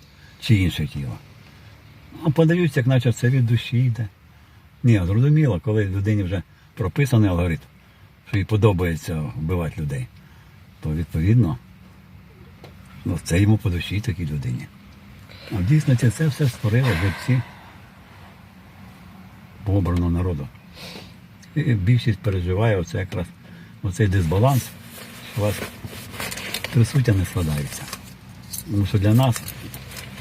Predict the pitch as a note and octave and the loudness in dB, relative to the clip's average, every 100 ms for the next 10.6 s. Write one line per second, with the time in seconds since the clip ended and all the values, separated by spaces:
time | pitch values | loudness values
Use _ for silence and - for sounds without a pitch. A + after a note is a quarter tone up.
0 | - - A2+ G#2 G2 C3+ B2 A#2 - A#2+ | -16 -6 0 2 4 4 4 0 2 0
1 | G2+ - - - - - - G#2 F#2+ G#2 | 0 -4 -12 -12 -12 -10 -4 -2 2 4
2 | A2 A2 G2+ E2 G#2+ E3+ D#3 C#3 C3 A#2 | 6 6 4 0 -2 -2 0 0 0 0
3 | B2+ A#2 - G2 - - - - - - | 0 0 -2 -8 -8 -12 -16 -18 -18 -18
4 | - - B2 A2+ G#2+ F#2+ G2 F#2+ G#2+ A#2+ | -10 4 6 8 4 2 0 0 0 0
5 | F3 D#3+ C#3+ - A#2+ - - - - - | 0 2 0 0 -4 -6 -12 -20 -20 -20
6 | - - F#3 D3 D#3 B2+ G#2+ G#2+ F#2 F#2+ | -16 -4 2 2 4 4 4 0 0 2
7 | A2 G2+ - - - - - - F3 C3 | 2 0 -4 -20 -20 -20 -20 -4 0 2
8 | G#2 F#2+ B2+ A#2 G#2+ F2+ D#2 D2 C#2 - | 2 4 4 6 4 4 -2 -4 -6 -8
9 | - - - - - - - - - G2 | -16 -20 -20 -20 -20 -20 -14 -10 -2 2
10 | G#2 G#2 G2+ A2 G#2+ D#2 | 4 4 4 4 4 2